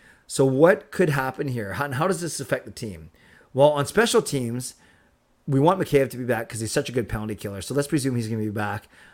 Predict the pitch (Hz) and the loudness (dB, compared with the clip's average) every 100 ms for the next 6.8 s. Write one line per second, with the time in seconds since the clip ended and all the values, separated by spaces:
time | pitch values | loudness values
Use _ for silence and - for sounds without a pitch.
0 | _ 120 120 170 175 147 135 127 - 117 | _ 0 2 4 2 2 0 0 -4 -6
1 | 110 151 175 - 117 110 120 _ _ _ | 2 2 2 -2 -4 -6 -8 _ _ _
2 | _ 120 127 123 131 110 - - 127 135 | _ -2 0 4 4 2 -2 -2 0 4
3 | 170 165 160 - 127 - 143 123 110 135 | 4 4 4 0 -4 0 0 0 -2 -2
4 | 185 - - - _ _ _ _ _ _ | -2 -4 -12 -14 _ _ _ _ _ _
5 | - 123 123 131 127 113 - 131 113 - | -2 0 2 0 -4 -10 -2 -2 -2 -4
6 | 120 117 - 104 95 87 76 | -2 -2 -4 -6 -8 -10 -14